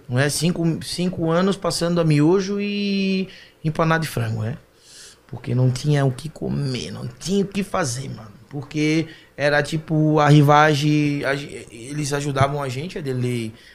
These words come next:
comprava vinte data e a Rivage comprava mais vinte. Então, tipo, nós tocava quarenta shows por mês, né? Na Rivage.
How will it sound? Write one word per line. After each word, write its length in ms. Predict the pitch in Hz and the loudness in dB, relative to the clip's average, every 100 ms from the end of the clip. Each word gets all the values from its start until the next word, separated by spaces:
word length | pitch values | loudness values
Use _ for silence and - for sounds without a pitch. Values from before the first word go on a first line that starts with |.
| _ | _
comprava 640 | 127 127 123 131 127 117 | -2 0 2 0 0 -4
vinte 440 | 107 175 247 - 127 | -2 0 0 -2 -2
data 420 | 135 175 202 196 - _ | 0 0 -6 -14 -18 _
e 60 | 135 | -6
a 40 | |
Rivage 300 | 135 135 151 | -4 0 -2
comprava 300 | 147 147 151 | -2 -4 -2
mais 280 | 139 156 202 | 0 2 2
vinte. 260 | 175 143 - | 0 -2 -6
Então, 160 | 127 139 | -8 -8
tipo, 260 | 151 - | -10 -10
nós 140 | 139 135 | -8 -8
tocava 360 | 131 147 156 151 | -8 -6 -6 -4
quarenta 480 | - 143 240 - | -4 -2 -2 -4
shows 220 | 202 - 202 | -10 -12 -8
por 100 | 185 | -4
mês, 340 | 165 120 - - - - _ _ _ | -4 -4 -10 -20 -20 -20 _ _ _
né? 160 | 120 139 | -6 -4
Na 100 | 139 | -2
Rivage. 560 | 135 127 123 113 107 | -2 0 0 -2 -6